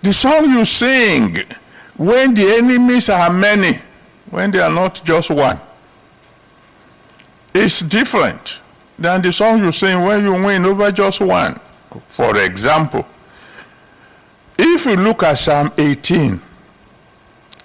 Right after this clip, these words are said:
Psalm eighteen, as soon as we open the Psalms, you will find it there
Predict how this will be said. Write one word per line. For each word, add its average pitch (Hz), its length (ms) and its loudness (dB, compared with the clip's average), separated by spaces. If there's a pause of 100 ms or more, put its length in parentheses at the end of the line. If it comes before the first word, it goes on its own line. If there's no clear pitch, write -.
(160)
Psalm 110 380 -2
eighteen, 101 420 -4 (800)
as - 80 -14
soon 220 220 2
as 185 160 2
we 160 100 2
open 202 260 0
the 160 140 0
Psalms, 87 640 -6 (1080)
you 165 100 0
will 196 180 4
find 240 380 2
it 220 300 -2
there 165 460 0